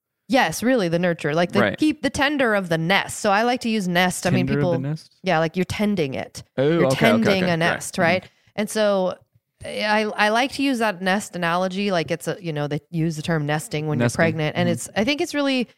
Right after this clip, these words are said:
Speaker 1: important. W-, in re-, and I want men to think of it like this. If you're one of those dudes saying, "Well, yeah, she should be earning money."
Speaker 2: Mm.
Speaker 1: When you remove the person who protects that nest, like the mother bird,
Speaker 2: Mm-hmm.
Speaker 1: you are opening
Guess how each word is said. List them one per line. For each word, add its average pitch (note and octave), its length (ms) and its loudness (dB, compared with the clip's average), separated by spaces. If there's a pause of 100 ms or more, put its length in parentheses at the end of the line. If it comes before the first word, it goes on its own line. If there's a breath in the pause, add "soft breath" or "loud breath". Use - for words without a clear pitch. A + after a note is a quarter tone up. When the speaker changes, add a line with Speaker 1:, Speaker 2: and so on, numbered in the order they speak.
(220 soft breath)
Speaker 1:
important. G3+ 600 -2 (540)
W-, A3 200 -2
in A#3 220 0
re-, A#3+ 140 0
and A3+ 140 0
I A3 80 2
want A#3 340 -2
men C4 320 0
to C4 120 0
think A3 160 -2
of G3+ 80 -2
it F3 60 -2
like F3+ 200 0
this. F3 220 0
If F#3 120 -4
you're G#3 240 2
one A#3+ 180 0
of A3 100 -4
those G3 200 0
dudes G3+ 300 -2
saying, F3 260 -2
"Well, F3+ 120 -2
yeah, G3+ 260 0
she - 240 -2
should G#3+ 260 -2
be G3+ 160 0
earning G3 360 -2
money." F#3 320 -4 (120)
Speaker 2:
Mm. A#2 260 -2 (160)
Speaker 1:
When B3+ 460 0
you G#3+ 220 -4
remove A3+ 540 0
the G#3 80 -2
person G#3+ 420 -2
who F#3 140 -2
protects G#3 480 -4
that F#3+ 240 0
nest, F3 340 0
like F3+ 180 0
the F3 80 0
mother E3 360 2
bird, F#3 420 2 (100)
Speaker 2:
Mm-hmm. D3 340 0 (100)
Speaker 1:
you C4+ 240 0
are C4 200 0
opening A#3+ 520 0